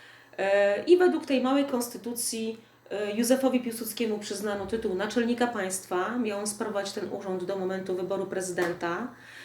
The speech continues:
No i określono, e, ramy ustrojowe, e, e, odrodzonej Polski. Polska miała być republiką demokratyczną z systemem, e, parlamentarno-gabinetowym, e, podobnie jak dziś, e, co oznaczało przewagę,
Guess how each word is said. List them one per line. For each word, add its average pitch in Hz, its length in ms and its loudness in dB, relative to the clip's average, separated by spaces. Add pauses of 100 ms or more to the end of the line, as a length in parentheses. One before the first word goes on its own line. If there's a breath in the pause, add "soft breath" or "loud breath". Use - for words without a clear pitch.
(120)
No - 80 4
i 453 100 8
określono, 269 720 4 (260 loud breath)
e, 202 280 0
ramy 240 260 4
ustrojowe, 220 680 2
e, 175 480 -2 (580 loud breath)
e, 170 80 -6
odrodzonej 190 500 2
Polski. 185 680 -2 (220 loud breath)
Polska 208 360 2
miała 202 260 0
być 180 240 2
republiką 190 600 -2
demokratyczną 208 840 0
z 214 40 -4
systemem, 190 680 -2 (300 loud breath)
e, 180 220 -2
parlamentarno-gabinetowym, 208 1700 0 (480 loud breath)
e, 196 120 -4
podobnie 262 440 6
jak 233 180 4
dziś, 190 500 -6 (360 loud breath)
e, 208 420 0
co 302 240 2
oznaczało 233 500 2
przewagę, 196 580 -2